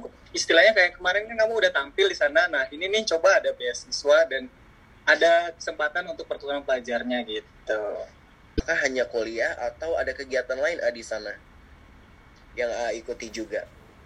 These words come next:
Speaker 1: Eh, kegiatan-kegiatannya itu pasti banyak banget. Udah banyak banget yang saya lakuin di sana. Karena ini pertukarannya cuman satu semester, jadi lumayan banyak kegiatan-kegiatannya. Nah,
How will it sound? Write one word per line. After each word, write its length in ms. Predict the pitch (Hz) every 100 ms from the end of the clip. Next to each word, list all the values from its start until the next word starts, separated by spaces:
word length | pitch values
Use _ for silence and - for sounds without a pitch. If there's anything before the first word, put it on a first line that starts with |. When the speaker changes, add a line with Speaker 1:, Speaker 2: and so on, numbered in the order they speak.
| - - -
Speaker 1:
Eh, 640 | 190 185 190 190 190 196 190
kegiatan-kegiatannya 1040 | 196 170 196 180 196 190 175 175 170 208
itu 100 | 233 233
pasti 320 | 202 - 220
banyak 320 | 156 151 151
banget. 260 | 139 139 131 - - - - - - - - -
Udah 160 | 147 151
banyak 320 | 151 156 151
banget 240 | 131 151 156
yang 80 | 143
saya 240 | 147 131
lakuin 240 | 127 131 127
di 100 | 127
sana. 460 | 127 113 117 160 196 - - - - - -
Karena 320 | - 147 170 165
ini 160 | 165
pertukarannya 720 | 160 165 151 - 285 147 147
cuman 640 | 139 - 147 143 139 139 135
satu 240 | 135 147
semester, 560 | - 131 120 - 165 165
jadi 480 | 143 127 160 185 156
lumayan 720 | 147 143 131 131 127 127 123
banyak 320 | 135 190 202
kegiatan-kegiatannya. 960 | 185 147 147 147 147 139 139 143 160 143
Nah, 240 | 120 117